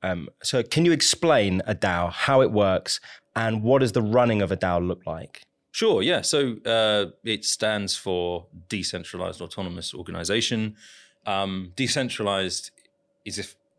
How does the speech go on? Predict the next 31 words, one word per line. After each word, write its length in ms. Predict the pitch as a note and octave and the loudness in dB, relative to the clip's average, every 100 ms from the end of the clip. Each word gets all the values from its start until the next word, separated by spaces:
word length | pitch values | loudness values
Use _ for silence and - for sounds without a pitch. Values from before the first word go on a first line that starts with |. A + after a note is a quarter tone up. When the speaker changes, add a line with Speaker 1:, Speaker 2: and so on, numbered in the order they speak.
| _ - | _ -8
Speaker 2:
yeah, 160 | G2+ - | -6 -4
is, 160 | G#2 G2+ | -6 -4
is, 180 | A2 | -4
is 180 | D#2+ G#2+ | -2 -4
as 160 | A2 G#2+ | -2 -2
if 200 | A2 - | -4 -4
you 80 | F#2 | -8
would 100 | F2 | -6
just 240 | - - | -8 -8
understand 600 | F2+ E2+ - F#2 F2 F2+ | -8 -8 -8 -8 -8 -12
the 100 | - | -12
word 240 | F2+ F2+ E2+ | -6 -6 -6
most 280 | F2 E2+ - | -8 -12 -8
plainly. 400 | G#2 F#2 E2+ E2+ | -4 -4 -6 -8
So 260 | - F2 D#2+ - - _ | -4 -4 -6 -16 -20 _
instead 360 | - G#2+ - G#2+ | -8 -4 0 2
of 200 | G2 - _ _ _ | 0 -2 _ _ _
a 120 | - | -12
concentrated 1120 | F2+ - A2 - F#2 - A2 G2 - F#2+ F2 - - _ - | -10 -6 -6 -4 -8 -2 0 0 -2 -4 -4 -10 -16 _ -4
area 540 | G#2+ G2 F#2 F2 F2 - | 0 0 0 -2 -4 -4
of 500 | G2 F2 F2 F2+ - | -2 -2 -4 -12 -18
control, 600 | - G2+ F2+ - F#2+ C#3 | -14 -12 -10 -4 -2 -2
control 520 | C3+ C3+ B2 C#3 A#2+ G#2+ | -4 -4 -2 -2 0 0
is, 220 | G2 - _ - - - | -2 -4 _ -20 -20 -10
is 100 | G#2+ | -6
distributed 720 | D3 - A2 F#2 F2 - E2 | -2 -2 -4 -6 -10 -10 -14
to, 260 | - F2+ E2 _ _ | -4 -4 -4 _ _
um, 480 | - F#2+ F2 F2 F2 _ _ _ _ - | -12 -10 -10 -12 -16 _ _ _ _ -6
token 280 | A#2+ G2 | -6 -6
holders. 360 | E2+ E2 E2 E2 | -8 -8 -8 -8
So 320 | - F#2+ E2+ | -4 -2 -4